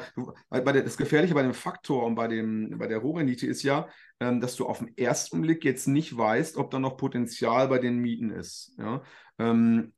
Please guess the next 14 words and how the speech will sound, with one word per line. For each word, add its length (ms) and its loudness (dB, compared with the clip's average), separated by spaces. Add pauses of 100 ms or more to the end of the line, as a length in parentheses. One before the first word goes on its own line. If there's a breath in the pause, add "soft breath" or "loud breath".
(140)
ist 240 -4
das, 600 0
äh, 180 -4
über 560 0
Jahre, 420 2
Jahrzehnte 500 -2
nie 200 0
angehoben 560 0
worden 500 0
und 300 -4
du 80 -8
kannst 340 -2
es, 300 -8
äh, 440 -2